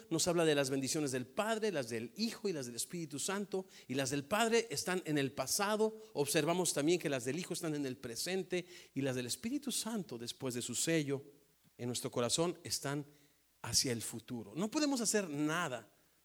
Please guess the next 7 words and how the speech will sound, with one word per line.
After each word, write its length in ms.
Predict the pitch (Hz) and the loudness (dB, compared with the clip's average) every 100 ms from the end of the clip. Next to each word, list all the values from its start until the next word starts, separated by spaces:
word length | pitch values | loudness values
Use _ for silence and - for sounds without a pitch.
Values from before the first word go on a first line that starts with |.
| _ _ | _ _
para 160 | 139 139 | -2 -2
que 100 | 175 | 0
estas 180 | 185 156 | 0 2
bendiciones 720 | 143 135 160 156 143 - - - | 2 2 2 4 2 0 -6 -14
vengan 500 | 123 123 165 170 156 | -6 4 4 6 2
a 60 | 139 | 0
nosotros. 720 | 127 117 139 - 143 143 - | -2 -4 -4 -4 -6 -6 -8